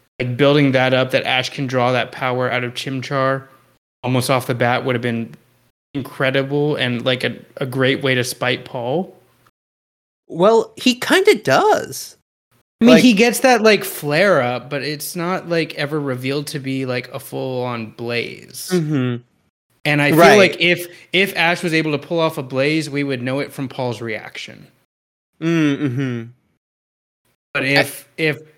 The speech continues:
Speaker 1: if, for instance, he was able to pull off the blaze and then, like, completely knock out Heracross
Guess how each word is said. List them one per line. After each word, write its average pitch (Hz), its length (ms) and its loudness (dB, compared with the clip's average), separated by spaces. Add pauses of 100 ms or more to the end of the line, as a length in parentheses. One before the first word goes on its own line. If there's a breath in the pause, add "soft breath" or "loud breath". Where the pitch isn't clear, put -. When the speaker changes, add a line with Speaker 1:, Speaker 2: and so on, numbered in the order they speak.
(640)
Speaker 1:
if, 160 160 -6
for 180 100 2
instance, 160 420 -2
he 160 140 -4
was 143 100 -2
able 147 220 0
to - 60 -8
pull 190 200 -8
off 202 200 -2
the 190 60 -2
blaze 143 640 0 (680)
and 131 220 -2
then, 131 640 0 (200)
like, 123 400 -6 (580)
completely 156 400 2
knock 143 340 0
out 135 440 0 (100)
Heracross 131 840 -4